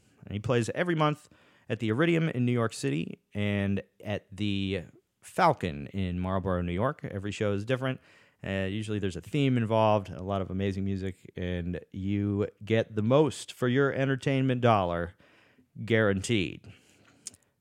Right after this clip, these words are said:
The Ed Palermo Big Band has released a number of albums over the years, including a, uh, an album of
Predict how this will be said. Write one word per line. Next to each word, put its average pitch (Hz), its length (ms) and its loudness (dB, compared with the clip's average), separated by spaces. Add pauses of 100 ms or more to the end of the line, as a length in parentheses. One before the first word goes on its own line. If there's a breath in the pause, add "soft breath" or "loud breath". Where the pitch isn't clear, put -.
The 135 220 2
Ed 156 120 -2
Palermo 165 320 2
Big 156 180 -2
Band 127 280 -2
has 113 280 -4
released 113 400 -4
a 120 80 -2
number 147 260 0
of 107 120 2
albums 98 340 0
over 95 160 -4
the 95 80 -2
years, 120 460 -2 (100)
including 104 640 -4
a, 98 400 -4 (500 soft breath)
uh, - 80 -14 (140)
an 50 120 -10
album 101 400 -2
of 90 480 -4